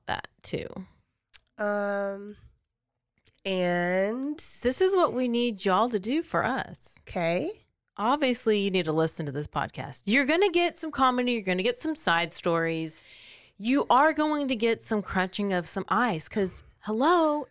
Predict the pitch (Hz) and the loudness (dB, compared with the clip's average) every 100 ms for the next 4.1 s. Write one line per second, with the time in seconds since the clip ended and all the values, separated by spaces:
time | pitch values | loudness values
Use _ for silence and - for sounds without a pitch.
0 | _ - - 254 403 403 339 320 285 233 | _ -6 -4 -4 -2 0 2 2 2 2
1 | 196 196 254 339 311 311 - _ 269 277 | 2 0 0 -2 0 -2 -4 _ -2 0
2 | 294 285 - _ _ 240 277 247 247 _ | 0 0 -2 _ _ -8 0 0 0 _
3 | _ 214 254 285 285 254 370 202 - - | _ -2 0 2 0 -2 -4 -4 -8 -16
4 | - | -16